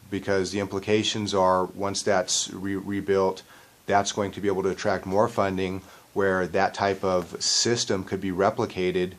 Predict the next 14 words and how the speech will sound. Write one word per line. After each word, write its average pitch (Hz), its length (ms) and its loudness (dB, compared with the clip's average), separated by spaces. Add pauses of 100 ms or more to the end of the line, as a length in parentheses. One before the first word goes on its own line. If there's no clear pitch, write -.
(420)
And 95 120 -4
essentially, 98 720 2
if 90 140 0
there's, 92 480 -2
you 95 80 -8
know, 90 280 -2 (160)
say 101 240 2
three 107 580 0 (100)
in 92 300 -4 (100)
different 104 280 0
areas, 117 440 4
you 101 80 -4
could 101 100 -2
actually 95 540 0